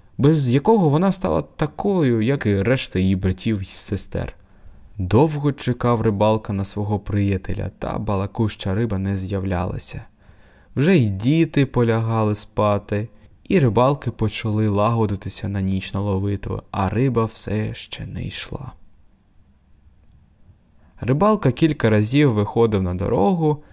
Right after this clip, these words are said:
думаючи, що, може, риба не може знайти його у селі. Однак риби не було ні на дорозі, ні на березі,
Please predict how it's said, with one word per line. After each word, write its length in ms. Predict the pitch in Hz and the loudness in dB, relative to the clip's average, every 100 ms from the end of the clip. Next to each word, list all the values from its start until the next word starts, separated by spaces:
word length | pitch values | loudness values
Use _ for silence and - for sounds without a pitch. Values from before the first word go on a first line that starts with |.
| - | -8
думаючи, 540 | 113 127 127 117 - 113 | 2 4 6 4 2 -4
що, 300 | - - 95 | -4 -4 -4
може, 520 | 95 131 185 185 170 | -2 0 2 2 2
риба 280 | 165 160 151 | 2 2 2
не 160 | 139 | 4
може 340 | 135 147 156 147 | 4 4 2 2
знайти 680 | 127 135 143 - 143 143 - - - | 2 0 0 0 2 2 -2 -14 -2
його 280 | 113 131 139 | 0 4 4
у 80 | 127 | 2
селі. 520 | - 170 196 104 - - - _ _ - | 2 2 4 2 -2 -10 -20 _ _ -4
Однак 460 | 120 139 156 147 - - - | -2 2 0 -2 -18 -18 -2
риби 240 | 135 123 | 0 2
не 120 | 107 | 2
було 240 | 101 104 110 | 2 2 2
ні 120 | 107 | 2
на 120 | 101 | 0
дорозі, 640 | 95 95 123 135 117 110 110 - - | 2 2 4 2 0 -4 -6 -8 0
ні 120 | 156 | 4
на 120 | 113 | 4
березі, 640 | 90 107 131 113 104 104 | 4 4 4 2 0 -2